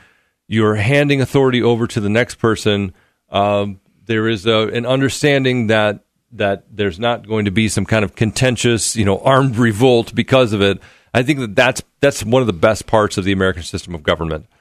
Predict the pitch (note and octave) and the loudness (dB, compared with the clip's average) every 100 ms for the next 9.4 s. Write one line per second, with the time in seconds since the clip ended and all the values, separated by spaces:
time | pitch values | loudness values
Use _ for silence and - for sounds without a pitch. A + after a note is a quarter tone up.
0 | _ _ _ _ _ - F2+ G2+ C#3 A#2+ | _ _ _ _ _ -6 -6 -2 -2 0
1 | C3+ A2+ A2 B2+ F3 B2 A2 G2+ G#2+ - | 2 2 2 2 0 2 4 4 2 -6
2 | - - A#2+ A#2+ B2+ D3 D#3 A#2+ A#2 A2+ | -18 -2 0 2 0 2 0 2 0 0
3 | G#2 A2 G2+ F#2 F2+ B2 G2+ G2+ G#2 A2 | -2 -2 -2 -2 0 2 2 -2 -4 -4
4 | - _ _ _ A2 G2 G2+ G2 A2 A2+ | -4 _ _ _ -4 -2 -4 -4 -4 0
5 | A2+ - - _ _ _ _ - A2 A2 | -2 -4 -20 _ _ _ _ 0 2 2
6 | G#2+ G#2 G#2 A#2 C3 G#2 G#2 G#2 G2+ - | 0 2 2 2 0 0 2 2 0 -4
7 | _ _ _ - A#2+ G#2+ A2+ G#2+ - G2+ | _ _ _ 0 0 2 2 2 0 0
8 | G#2+ G#2+ F#2+ A2 G2+ G2 G2+ G2+ F#2 G2 | 2 2 0 -2 -2 0 0 -2 -4 -2
9 | G2+ G#2+ G#2 | 0 2 2